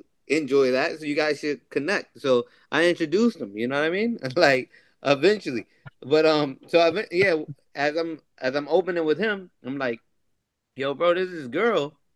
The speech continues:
<laughs> You know, she comes around, like, eleven o'clock. "I think she's talking about you. I smoke with her too. Like, you guys should meet." <laughs> You know what I mean? Like, like,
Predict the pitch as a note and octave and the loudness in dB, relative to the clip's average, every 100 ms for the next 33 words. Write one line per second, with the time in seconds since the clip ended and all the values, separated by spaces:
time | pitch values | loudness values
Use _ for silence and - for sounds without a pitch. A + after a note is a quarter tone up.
0 | _ _ - - F3+ E3+ E3 E3+ F3+ F3 | _ _ -16 6 8 8 8 4 0 -2
1 | F3 D#3 D3+ D#3 C#3+ - - - - C3 | 0 0 0 0 0 -6 -18 -20 -2 0
2 | B2+ C3 E3 D#3 C#3+ - G#3+ F#3+ - _ | 2 4 4 4 -2 0 2 2 -2 _
3 | _ _ _ _ _ _ C3 A#3+ A#3+ F#3+ | _ _ _ _ _ _ -6 -4 -4 -2
4 | G3 F#3+ F3 D#3 D#3 B3+ F#3+ - _ C#3 | 2 2 2 -2 0 -2 -2 -4 _ -10
5 | D3 F#3+ G3 F#3+ G3 G3+ D4 E4 D#3+ C3 | -8 -4 -2 2 2 2 4 2 2 -2
6 | C3 D#3+ F3 E3 - D#3+ B3+ D3+ - B2 | -4 -2 0 0 0 -2 0 0 -2 -4
7 | D#3 F3 F3+ F#3+ G#3 A3+ F3 C3 A#2 B2+ | -2 0 0 -2 -4 -2 0 0 0 0
8 | A#2 | -2